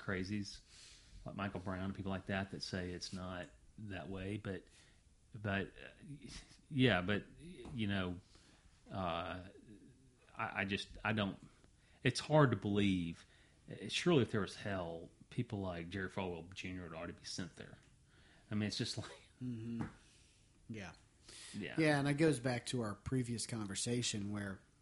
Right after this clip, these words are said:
Speaker 2: you know, I think the, you know, the devil, you know, or the Satan, I think is just purely the personification of, of, of how we treat people.
Speaker 1: Yeah.
Speaker 2: You know, but, you know, hell is, uh, you know,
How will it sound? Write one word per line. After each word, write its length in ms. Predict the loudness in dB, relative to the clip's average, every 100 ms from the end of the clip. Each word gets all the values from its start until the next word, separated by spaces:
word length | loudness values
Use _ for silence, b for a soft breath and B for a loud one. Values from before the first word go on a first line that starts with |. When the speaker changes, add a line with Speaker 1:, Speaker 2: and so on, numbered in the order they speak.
| _ _ _ -20 _
Speaker 2:
you 160 | -6 -4
know, 140 | -4 -6
I 60 | -6
think 280 | -6 -4
the, 220 | -6 -6 -6
you 120 | -6
know, 100 | -6 -8
the 80 | -12
devil, 500 | -6 -6 -6 -10 -12 B B B B B -10
you 100 | -4
know, 240 | -4 -4 -4
or 100 | -6 -6
the 120 | -4
Satan, 460 | -2 -2 -2 -4 -8
I 40 |
think 260 | -6 -8 -6
is 160 | -10
just 260 | -8 -6 -6
purely 400 | -6 -4 -4 -6
the 120 | -8 -14
personification 1000 | -8 -6 -6 -8 -12 -10 -8 -6 -8 -10 -14
of, 840 | -16 -20 _ _ -20 -20 _ -12
of, 340 | -10 -12 -16 -18 -14 -14
of 80 | -12
how 320 | -6 -4 -2
we 140 | -4 -6
treat 340 | -4 -4 -4
people. 360 | -8 -12 -16 -20 -20 B B B -8
Speaker 1:
Yeah. 120 | -6
Speaker 2:
You 140 | -6 -6
know, 220 | -6 -8 -10
but, 140 | -12 -12
you 80 | -10
know, 180 | -10 -10 -8
hell 180 | -8 -8 -10
is, 240 | -10 -12 -12 -12
uh, 40 | -12 -12 -16 -10
you 120 | -8
know, 120 | -8